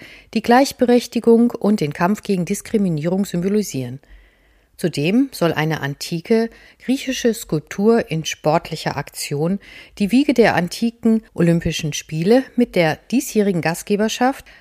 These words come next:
der modernen Spiele in Paris verbinden. Genannt hat Perbos seine Installation Le Beauté et le Geste, Schönheit und Geste,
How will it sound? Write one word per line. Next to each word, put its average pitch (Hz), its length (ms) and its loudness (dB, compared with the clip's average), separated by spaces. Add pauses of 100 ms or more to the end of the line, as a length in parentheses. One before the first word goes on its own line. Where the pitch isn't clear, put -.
(220)
der 165 480 0
modernen 160 580 0
Spiele 170 400 -2
in 175 160 -2
Paris 151 420 -4
verbinden. 135 600 -4 (720)
Genannt 233 500 0
hat 170 240 -4
Perbos 180 560 0
seine 165 400 -2
Installation 180 840 0 (340)
Le 254 100 4
Beauté 202 600 0 (160)
et 170 340 -2
le 147 180 -4
Geste, 156 520 -2 (300)
Schönheit 214 840 2
und 190 300 -2
Geste, 156 540 -4